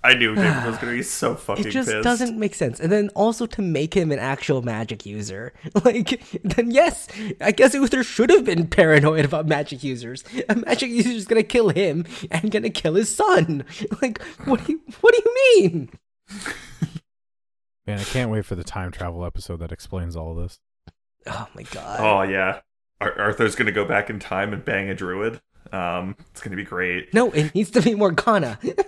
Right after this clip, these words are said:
Speaker 1: Oh, right. Arthur's gonna go back in time with Morgana. Um, Morgana's gonna bang a druid, and then they're gonna go forward in time a bit so that Arthur can then bang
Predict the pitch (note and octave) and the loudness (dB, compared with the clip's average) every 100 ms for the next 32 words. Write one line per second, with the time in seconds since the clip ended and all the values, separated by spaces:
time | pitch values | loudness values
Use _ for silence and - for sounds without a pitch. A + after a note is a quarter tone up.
0 | A#4 - A#4+ - - C#3+ C#3 - A2+ B2 | 2 2 0 2 6 8 6 2 4 6
1 | A#2+ G#2+ A#2 - D3+ D#3+ D3 D3+ D3+ C#3+ | 6 6 4 4 -2 -4 0 2 2 0
2 | C#3+ C3+ A#2+ A2 G2+ A2 C3+ C3+ C3 A#2 | -4 0 0 0 -2 -2 -2 -2 -2 0
3 | G#2+ G2 F#2+ F#2 - G2 F#2+ F#2+ - F#2+ | 0 -2 -4 -6 -6 -4 -4 -4 -10 -2
4 | A2 G#2 A#2 C#3 C3+ A#2 G2+ G#2 G#2 G2 | -2 0 0 0 -2 -2 0 2 2 0
5 | G2 G2+ F#2+ F#2+ F2 G#2+ G#2 A2+ A2 A2 | -4 -2 -2 -2 -4 -2 0 0 0 0
6 | G#2+ G#2 - A2+ A#2 B2+ C#3 C3+ C#3 C#3 | -2 -4 -6 -2 -2 0 -4 -4 -4 -4
7 | C#3+ D3 E3 - - A2+ G2 F#2 G#2 G#2+ | -2 -2 -4 -8 -4 -2 -2 -2 -2 -2
8 | A#2 - G#2 G#2 G#2 F#2 G2+ G2+ G2 G2 | -4 -4 -4 -2 -2 -6 -4 -4 -4 -6
9 | F#2+ | -8